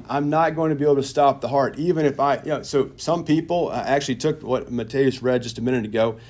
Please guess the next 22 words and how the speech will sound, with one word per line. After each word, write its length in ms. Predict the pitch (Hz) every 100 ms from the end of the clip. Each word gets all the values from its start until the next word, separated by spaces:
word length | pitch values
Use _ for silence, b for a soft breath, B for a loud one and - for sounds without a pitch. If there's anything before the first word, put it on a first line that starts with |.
| B B -
very 200 | 135 139
literally 300 | 135 151 123
and 80 | 107
says, 300 | 127 117 110
"If 180 | 127 123
your 80 | 117
right 220 | 131 127
hand 220 | 131 123 -
causes 260 | 131 120
you 60 | 107
to 60 |
sin, 180 | 101 120
cut 160 | 107 123
it 60 |
off, 180 | 120 107
throw 100 | 120
it 60 | 107
away." 260 | 113 107 98 b b b b
Unfortunately, 720 | 123 113 160 214 170 127 131
some 300 | - 147 151
people, 540 | 151 147 143 131 113 - b b -
uh, 320 | 110 110 101